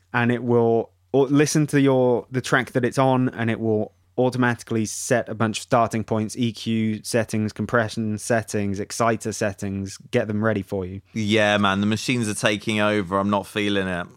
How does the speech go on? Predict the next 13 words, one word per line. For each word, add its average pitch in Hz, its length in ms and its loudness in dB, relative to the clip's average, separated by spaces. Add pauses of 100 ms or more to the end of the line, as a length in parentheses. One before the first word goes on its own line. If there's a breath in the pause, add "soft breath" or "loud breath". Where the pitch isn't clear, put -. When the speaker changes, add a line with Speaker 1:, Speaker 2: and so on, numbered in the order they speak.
(100)
Speaker 1:
So 143 180 2
that 151 400 2
has 139 160 2
been 127 560 2
sort 175 380 2
of 160 100 4
overhauled, 123 680 2 (340)
although 123 360 6
Speaker 2:
Okay. 120 580 2 (240)
Speaker 1:
it's - 320 -6
now 156 600 4
two 180 200 2
sections. 160 800 0